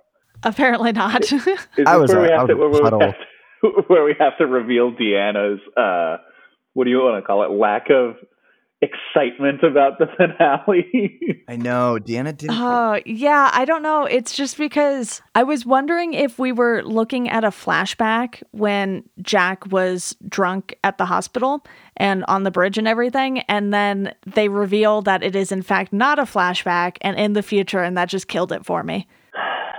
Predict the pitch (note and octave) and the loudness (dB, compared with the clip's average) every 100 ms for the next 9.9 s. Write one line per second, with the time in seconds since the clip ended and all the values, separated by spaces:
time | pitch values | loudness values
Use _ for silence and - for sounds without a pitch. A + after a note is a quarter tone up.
0 | - - - - _ D3+ C3+ B2 D3+ - | -18 -20 -20 -20 _ 4 6 6 4 4
1 | C3 A2+ - C3 C3 - D#3+ F3 - - | 4 2 4 4 6 6 6 6 2 -2
2 | - _ _ _ - A#3 A#3+ A3+ A#3 A3+ | -18 _ _ _ 0 2 2 2 2 2
3 | G#3+ F#3+ - G3 F3+ F#3+ D3+ G#2+ - - | 2 0 -2 -2 -2 0 0 0 -6 -4
4 | - B2 G#2+ - - B2 B2 - A#2 A2 | 0 0 -2 -6 -10 -8 -6 -6 -6 -4
5 | A2 - A2 G#2+ - G#2+ G#2 G#2 G2 G2 | -6 0 0 0 -2 -2 -2 -2 -4 -8
6 | F#2+ - G#2 G2 - _ _ G#3 G#3 G#3+ | -10 -10 -10 -10 -14 _ _ -2 0 0
7 | G3+ G3+ G3 F#3+ G3+ G3+ _ - D#3+ F3+ | 2 2 0 0 -2 -2 _ -4 0 2
8 | F3+ E3+ E3+ F3+ F3+ F3 G3 F#3 - G3+ | 0 -2 -2 0 0 -2 -4 -4 -2 -2
9 | G#3+ F#3 - F3+ G3 D#3 B2+ A2+ | -2 -4 -2 -2 0 -2 0 2